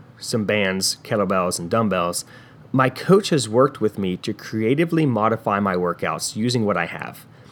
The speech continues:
I'm so thankful to have a program that continues to challenge me and a trainer that is knowledgeable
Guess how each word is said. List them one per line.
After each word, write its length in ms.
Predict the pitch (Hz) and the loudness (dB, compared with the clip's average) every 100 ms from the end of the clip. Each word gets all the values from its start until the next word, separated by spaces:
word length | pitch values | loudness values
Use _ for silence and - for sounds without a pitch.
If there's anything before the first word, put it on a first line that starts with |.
| - - | -16 -4
I'm 120 | 120 | -2
so 280 | - 156 190 | 2 6 6
thankful 480 | 196 123 120 120 113 | 4 0 0 -2 -4
to 80 | 107 | -4
have 160 | 98 | -6
a 40 | 101 | -6
program 540 | - 127 113 101 90 | 0 0 2 -2 -2
that 140 | 90 | -6
continues 540 | - 104 - 147 165 180 | -6 -6 0 2 2 0
to 120 | 127 | -2
challenge 480 | - - 113 104 92 | -4 -2 0 0 -4
me 240 | 82 78 - - - | -6 -8 -12 -20 -6
and 100 | 120 | -2
a 60 | 120 | 0
trainer 560 | - - 190 160 107 90 | -2 0 2 2 2 0
that 160 | 110 | 0
is 140 | 107 98 | 0 0
knowledgeable 840 | 107 110 139 135 127 135 131 | 0 4 4 2 2 4 4